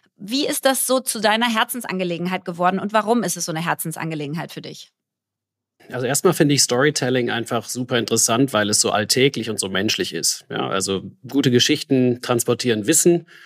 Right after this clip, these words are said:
Speaker 2: und das machen wir Tag für Tag, äh, wenn wir von den Erfahrungen erzählen, die wir gemacht haben oder die Erkenntnisse, die wir gewonnen haben,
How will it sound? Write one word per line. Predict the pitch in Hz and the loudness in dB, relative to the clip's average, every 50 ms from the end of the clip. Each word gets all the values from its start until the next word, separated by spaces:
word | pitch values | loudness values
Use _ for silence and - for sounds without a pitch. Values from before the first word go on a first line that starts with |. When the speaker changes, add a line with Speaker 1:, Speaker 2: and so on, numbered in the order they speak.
| - - _ | -20 -14 _
Speaker 2:
und | - 123 | -4 -2
das | 127 120 - | -2 -2 2
machen | 127 131 131 151 139 | 2 2 2 2 2
wir | 117 123 113 113 113 | 4 2 2 2 2
Tag | - 127 120 120 - | 2 2 0 0 0
für | - 131 117 | -2 -4 -4
Tag, | - - 113 110 120 131 131 - - - _ _ - - | 0 0 2 4 4 2 0 -4 -16 -18 _ _ -14 -10
äh, | 104 104 98 | -8 -8 -6
wenn | 104 107 104 98 | -4 -6 -4 -2
wir | 107 107 101 104 104 _ _ _ | -2 -2 -2 -2 -4 _ _ _
von | - - 110 | -10 -8 -6
den | 107 104 98 | -4 -2 -4
Erfahrungen | 113 - 123 120 123 127 127 127 110 | -4 0 2 2 4 4 4 2 0
erzählen, | 98 107 104 - - 113 110 110 101 104 104 | 0 -4 -4 -4 -2 -2 -2 -2 -2 -2 -4
die | 104 98 | -4 -4
wir | 107 98 | -4 -4
gemacht | 98 101 104 104 110 - - - | -2 -2 -2 -2 -2 -4 -4 -2
haben | 101 101 98 95 | -2 0 0 -2
oder | - - 101 | -2 -2 0
die | 101 98 | 2 2
Erkenntnisse, | 95 98 - 135 131 - 127 - - 120 | 0 2 2 0 0 0 -2 0 0 0
die | 110 | 0
wir | 104 101 | 0 0
gewonnen | 92 98 - 101 101 101 104 110 | 0 0 0 0 -2 0 -2 0
haben, | 101 95 95 95 95 95 | 2 2 2 2 0 -6